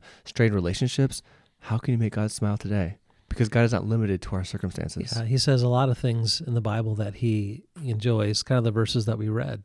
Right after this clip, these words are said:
Speaker 2: you know. He enjoys it when, uh, we are truthful. So
Speaker 1: Hmm.
Speaker 2: maybe we can, you know, be more truthful today, or
Speaker 1: Yeah.
Speaker 2: the prayer of the upright, you know, not someone who is, you know, wicked, but
Speaker 1: Hmm.
Speaker 2: say, "I wanna have an upright heart today,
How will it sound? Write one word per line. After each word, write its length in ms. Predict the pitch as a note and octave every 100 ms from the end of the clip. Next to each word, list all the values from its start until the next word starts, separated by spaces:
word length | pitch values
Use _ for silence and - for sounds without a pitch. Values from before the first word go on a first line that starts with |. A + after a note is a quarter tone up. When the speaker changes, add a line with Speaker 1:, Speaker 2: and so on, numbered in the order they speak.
| C3+
Speaker 2:
you 100 | B2+
know. 300 | G#2 A2+ G#2 A#2 -
He 160 | C3+
enjoys 440 | B2 A2 A#2+ B2+ A2+
it 160 | A2+
when, 600 | A2+ G#2+ G#2+ G#2+ G#2+ A#2+ B2
uh, 180 | G#2+ G#2
we 160 | G#2+
are 80 | G#2
truthful. 560 | - A#2 - - F#2 - _ _ _ B2 A#2+
So 200 | A2+ G#2
Speaker 1:
Hmm. 80 |
Speaker 2:
maybe 300 | G#2 G#2+ A2+
we 160 | G#2+ A2
can, 280 | A#2 G#2+ G2 - - - _ -
you 100 | A2+
know, 180 | G#2 G#2
be 240 | A#2 A2
more 220 | A2+ A2+
truthful 420 | - C3 - G#2
today, 360 | G#2 G#2 G2 G#2
or 240 | G#2+ G2+ - - -
Speaker 1:
Yeah. 140 | B2+ A#2+
Speaker 2:
the 140 | A#2
prayer 260 | - B2+ B2
of 80 | A2+
the 120 | A2+
upright, 720 | B2 - G#2+ F2 - - - - _
you 60 | A2
know, 160 | A2 G#2+
not 220 | A2 A2+
someone 360 | - G#2+ G#2+ F#2+
who 260 | A2 G#2
is, 460 | G2+ G2 - - - G3 F#3
you 100 | G#2
know, 180 | F#2+ G2
wicked, 520 | G2 A#2 - F#2+ G#2
but 160 | G2 - - -
Speaker 1:
Hmm. 220 | B2+ A#2+ A#2
Speaker 2:
say, 200 | A2+ A2+
"I 60 |
wanna 160 | A#2+ A2
have 120 | G#2+
an 80 | A2
upright 400 | G#2+ - G#2+ G2+
heart 240 | G#2 G2 -
today, 440 | G2 G2 G2